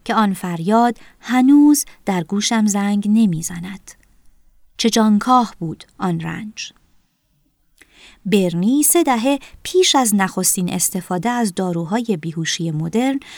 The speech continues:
به عنوان بخشی از علم پزشکی انسانی عمل جراحی خود را انجام داد.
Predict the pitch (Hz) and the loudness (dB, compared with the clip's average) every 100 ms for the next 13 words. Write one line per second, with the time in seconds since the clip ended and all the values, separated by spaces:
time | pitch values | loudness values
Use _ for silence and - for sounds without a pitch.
0 | - - 294 285 302 277 214 208 - 196 | -8 2 4 6 4 4 2 0 -2 0
1 | 185 175 - - 277 339 311 226 170 165 | 0 -4 -12 0 2 4 4 2 -2 -4
2 | - - 180 175 175 - 196 226 294 - | -6 -4 -4 -2 -2 -2 2 4 2 0
3 | - - 220 220 214 196 185 170 170 170 | -12 0 2 4 2 0 -2 -4 -4 -2
4 | 214 208 190 180 180 196 180 175 175 165 | -2 -2 -4 -2 -4 -4 -4 -4 -4 -8
5 | - - - | -12 -18 -20